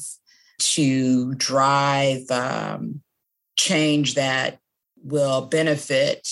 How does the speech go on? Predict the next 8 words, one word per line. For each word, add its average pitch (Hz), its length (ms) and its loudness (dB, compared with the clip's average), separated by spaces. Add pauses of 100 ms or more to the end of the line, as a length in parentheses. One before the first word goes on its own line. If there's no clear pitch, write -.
(140)
uh, 135 180 -2
those 143 460 0
that 135 200 0
perhaps 139 540 -2
have 135 180 2
not 139 400 0
benefited 139 580 -2
before 131 800 0